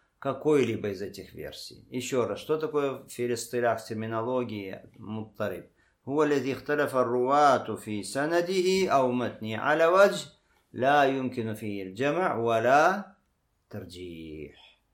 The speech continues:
«Ва ла тарджих». Когда разногласят,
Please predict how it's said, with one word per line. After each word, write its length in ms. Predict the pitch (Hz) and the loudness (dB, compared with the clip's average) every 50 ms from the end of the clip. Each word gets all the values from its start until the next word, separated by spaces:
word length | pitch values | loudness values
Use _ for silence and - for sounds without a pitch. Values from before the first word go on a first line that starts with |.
| _ _ _ _ _ _ _ _ _ _ _ - | _ _ _ _ _ _ _ _ _ _ _ -12
«Ва 100 | - 95 | -10 -4
ла 160 | 117 127 113 | -4 -4 -4
тарджих». 560 | - - - 101 87 73 87 85 82 80 78 | -4 -6 -10 -12 -12 -12 -16 -16 -16 -16 -16
Когда 300 | - 104 110 120 127 127 | -12 -8 -4 -2 0 0
разногласят, 920 | 120 110 95 101 98 95 92 110 123 139 147 156 156 - 160 156 156 - | 0 -2 -4 -8 -10 -8 -4 0 0 2 2 2 0 -2 -4 -6 -8 -8